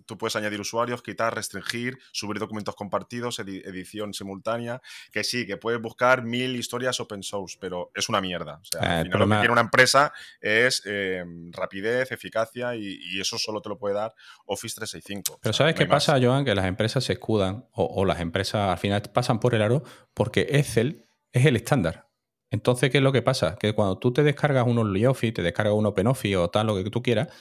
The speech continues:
Speaker 2: que no vale dinero, de momento, eh,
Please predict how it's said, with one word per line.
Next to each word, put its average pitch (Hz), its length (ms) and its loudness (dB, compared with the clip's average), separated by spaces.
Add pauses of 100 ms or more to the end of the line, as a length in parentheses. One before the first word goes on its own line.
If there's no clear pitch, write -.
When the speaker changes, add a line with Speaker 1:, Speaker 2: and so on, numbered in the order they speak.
(380)
Speaker 2:
que 113 120 2
no 151 80 6
vale 180 140 6
dinero, 143 340 2 (140)
de 120 140 4
momento, 117 500 2 (460)
eh, 92 800 0